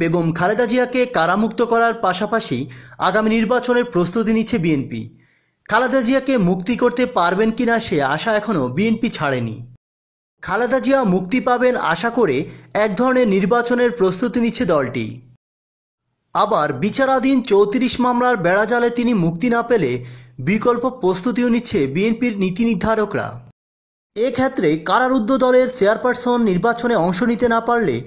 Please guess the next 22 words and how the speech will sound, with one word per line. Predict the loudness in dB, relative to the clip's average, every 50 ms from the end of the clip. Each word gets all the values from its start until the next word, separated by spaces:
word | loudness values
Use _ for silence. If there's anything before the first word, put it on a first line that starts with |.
| -12 -20 -20 -8 -6 -4
এবং | -2 0 0 -2 -2 0
প্রচারে | 0 0 2 2 2 2 2 2
অংশগ্রহণ | 2 0 0 0 0 0 0 0 0 0 -2 0 0
করতে | 0 0 2 0 2 2
না | 2 2
পারলে | 2 2 2 2 2 2 0 -2 -4 -6 -14 -20 -20 -20 _ -4
পুত্রবধূ | -4 -2 0 0 0 2 2 2 2 0 0
ডাক্তার | 2 2 0 0 0 0 0 0 2 2
জোবায়দা | 2 2 4 2 2 2 2 2
রহমান | 2 2 2 2 2 2 2 2 0
নির্বাচনে | 0 2 2 0 0 0 0 0 2 2 2
অংশগ্রহণ | 2 0 0 -2 -2 0 0 0 0 2 0 0 2 2
করবেন। | 0 2 0 -2 -2 -2 -4 -8 -10 -16 -20 _ _ _ _ _ _ _ _ _ _ _ _ _ _ _ _
দলের | -6 0 2 2 4 4 4 4
একাধিক | 2 2 0 0 0 0 0 0
নির্ভরযোগ্য | 0 0 0 2 2 0 0 0 -2 0 0 0 -2
সূত্র | 0 -2 -2 -2 0 -2 0
জানিয়েছে, | 0 0 0 0 0 0 0 -2 -2 -2 -4 -8 -16 -20 -16 -6 -2
খালেদা | 0 2 2 2 2 0
জিয়া | 0 0 0 0 0 0 0 -2
আগামী | -2 0 0 0 0 0 0 0 -2 -2
আটই | 0 0 0